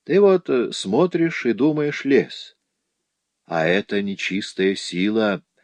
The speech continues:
с ангельским воинством сошлась. Рубятся. Вот что ваши с басалышскими. Или, к примеру, погляди, куда я кажу. Не туда смотришь, милая.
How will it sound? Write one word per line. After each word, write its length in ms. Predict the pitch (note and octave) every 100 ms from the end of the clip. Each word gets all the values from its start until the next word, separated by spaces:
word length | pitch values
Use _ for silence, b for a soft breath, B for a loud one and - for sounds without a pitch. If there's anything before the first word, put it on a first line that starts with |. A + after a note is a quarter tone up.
| b b
с 160 | - -
ангельским 680 | F2+ G#2 G2+ G#2 - A2 G2+
воинством 600 | E2+ G#2+ A#2 - B2+ B2
сошлась. 760 | B2+ - B2 A2+ F2 - - b b b
Рубятся. 1040 | F#2 F2+ D3 D#3+ E3 - - B3 G#3 C#3+ - _ _ _ _ _ _ _ _
Вот 320 | G#2 F3 G3
что 320 | - - D#3 B2+
ваши 680 | C3+ E3 - D#3 D#3 D3 - -
с 140 | D#2+
басалышскими. 1160 | A2 A#2+ - F#2+ B2+ C3+ - - A#2 G#2 C#2+ - _ _ _ _ _ b b b b b
Или, 200 | A#2+ E3+
к 100 | E3+
примеру, 420 | - D3 D#3+ D3+ B2+
погляди, 440 | C3+ D3 C#3+ B2
куда 300 | - E2+ D#2+
я 80 | D2
кажу. 400 | - D2+ - - _ _ _ _ _ _ _ -
Не 120 | F2+
туда 300 | G2 F2+ F2+
смотришь, 540 | - F#2+ F#2 F#2 -
милая. 420 | F2+ F2+ F2 F2